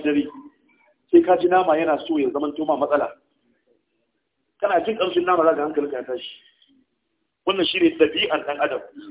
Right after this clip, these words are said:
A gane? To wayannan bayan Allah suka yi haƙuri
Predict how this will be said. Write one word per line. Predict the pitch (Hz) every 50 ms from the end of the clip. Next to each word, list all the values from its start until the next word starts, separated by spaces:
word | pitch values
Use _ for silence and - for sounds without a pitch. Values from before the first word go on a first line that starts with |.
| 285 277 277 - _ _ _ _ _ _ _ _ _ _ _ _ _ -
A | 143 147
gane? | 160 170 180 - - - _ _ _ _ _ _ _ _ _ _ -
To | - - -
wayannan | 185 190 175 170 170 160
bayan | 160 165 170 165
Allah | 165 170 165 156 147 -
suka | - - 160
yi | 160 160
haƙuri | - - - 175 170 - - - - - _